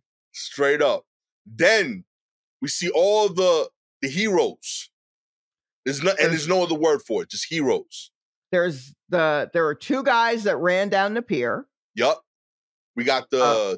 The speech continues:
Speaker 1: the swim team captain.
Speaker 2: Uh, that,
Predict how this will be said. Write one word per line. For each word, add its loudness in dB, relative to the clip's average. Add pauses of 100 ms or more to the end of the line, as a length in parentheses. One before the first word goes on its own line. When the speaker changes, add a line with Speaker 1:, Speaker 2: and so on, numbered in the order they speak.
Speaker 1:
the -14
swim -4
team -6
captain. -4 (840)
Speaker 2:
Uh, 2
that, 2